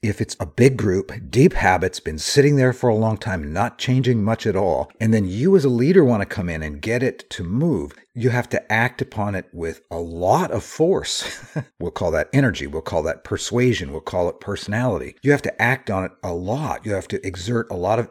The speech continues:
outside force on it to get it to move. Then,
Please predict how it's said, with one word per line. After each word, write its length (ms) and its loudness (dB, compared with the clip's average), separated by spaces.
outside 800 -2
force 540 2
on 200 -10
it 260 -8
to 120 -4
get 380 -4
it 200 -6
to 140 -8
move. 540 -4
Then, 340 -4